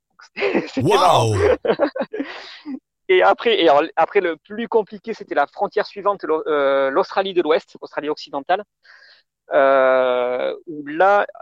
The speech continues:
Speaker 1: alors là, c'est, vraiment, ça me rendait dingue parce que c'est vrai que je, je me rendais pas compte de la, la situation du covid parce que j'étais toute la journée dans, sur mon vélo, tout seul dans le désert.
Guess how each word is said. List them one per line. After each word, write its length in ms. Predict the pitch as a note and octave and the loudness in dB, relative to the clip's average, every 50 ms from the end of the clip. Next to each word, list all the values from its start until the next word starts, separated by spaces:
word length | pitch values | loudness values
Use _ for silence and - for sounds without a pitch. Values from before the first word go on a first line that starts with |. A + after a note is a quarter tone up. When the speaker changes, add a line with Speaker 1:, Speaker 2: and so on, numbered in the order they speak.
| - - | -8 -4
Speaker 1:
alors 180 | - B2 A#2 B2 | 0 0 2 2
là, 100 | C#3+ C#3+ | 0 -2
c'est, 140 | - - | -4 -10
vraiment, 360 | - C#3+ C#3+ D3 C#3 D3 D#3 - | -14 -6 -4 -2 -2 -2 -2 -2
ça 100 | - D#3+ | -2 -2
me 60 | D3 | -2
rendait 240 | D3 D3 D#3 E3 D#3 | -2 -2 -2 0 0
dingue 180 | F3 F3 D#3+ - | 0 -2 -2 -4
parce 140 | - - | -8 -8
que 60 | - C3+ | -8 -12
c'est 100 | - D3+ | -8 -6
vrai 120 | D3+ E3+ | -6 -6
que 60 | - | -6
je, 60 | D#3+ C#3+ C3+ | -6 -10 -10
je 120 | C#3 D#3 | -10 -8
me 60 | D3 | -6
rendais 220 | C#3 C#3 C#3+ D3 - | -4 -4 -4 -4 -2
pas 140 | - D#3+ | -2 -4
compte 220 | - E3+ E3+ - - | -2 -6 -8 -10 -8
de 120 | C3 C3 | -6 -4
la, 200 | A#2+ A#2+ A#2+ B2 | -2 -2 -2 -2
la 100 | C3+ C3 - | -4 -6 -8
situation 400 | - C#3+ - D3+ C3+ - D3+ C#3+ | -8 -6 -6 -6 -6 -6 -10 -14
du 100 | C#3+ C#3+ | -14 -10
covid 300 | - D#3+ D3+ D#3 F#3 F3 | -8 -8 -6 -6 -8 -10
parce 200 | D3+ - - - | -10 -12 -14 -18
que 60 | B2 | -20
j'étais 200 | - - C3 A#2+ _ | -20 -20 -20 -20 _
toute 160 | - C#3 - | -16 -10 -8
la 80 | C#3 | -8
journée 260 | C3+ D3+ C3+ C3+ C#3+ C#3+ | -8 -8 -8 -8 -8 -6
dans, 380 | C3 A#2 A2+ A#2 A2+ A#2 A#2 _ _ _ _ _ _ _ | -6 -6 -6 -8 -10 -12 -14 _ _ _ _ _ _ _
sur 180 | - - C3 | -12 -10 -6
mon 140 | C3+ C3+ C#3 | -6 -6 -4
vélo, 260 | B2+ D3 D3 D#3 E3+ | -4 -4 -2 -2 -2
tout 120 | E3 F3 D#3+ | -2 -4 -8
seul 160 | - D#3 C#3+ | -10 -8 -6
dans 100 | C#3 C3+ | -6 -6
le 80 | C3 | -6
désert. 400 | B2 D3+ D3+ C#3 F3+ G3 F#3+ - | -6 -6 -2 0 0 0 0 -2